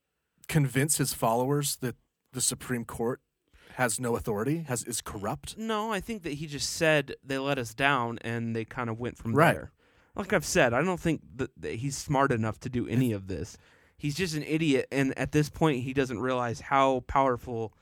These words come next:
Speaker 2: his words are to this particular group of people.
Speaker 1: But the, the, the lengths that, that Trump supporters went to, to support Brett Kavanaugh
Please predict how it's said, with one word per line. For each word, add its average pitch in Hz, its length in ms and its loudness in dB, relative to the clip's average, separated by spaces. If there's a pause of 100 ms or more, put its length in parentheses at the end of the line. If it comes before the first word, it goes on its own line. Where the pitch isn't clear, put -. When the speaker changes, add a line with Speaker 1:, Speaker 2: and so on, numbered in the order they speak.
(440)
Speaker 2:
his 123 240 -2
words 131 400 2
are 110 180 -4
to 123 160 -6
this 120 220 -4
particular 131 640 -4
group 117 320 -6
of 95 140 -12
people. - 320 -4
Speaker 1:
But - 100 -6
the, 175 220 -4
the, 151 360 4
the 139 140 4
lengths 147 540 2
that, 120 240 0 (1040)
that 139 440 0 (100)
Trump - 380 2
supporters 139 540 2
went 120 260 0
to, 92 340 -6 (380)
to 131 100 -2
support - 480 0
Brett 139 220 2
Kavanaugh 120 640 -2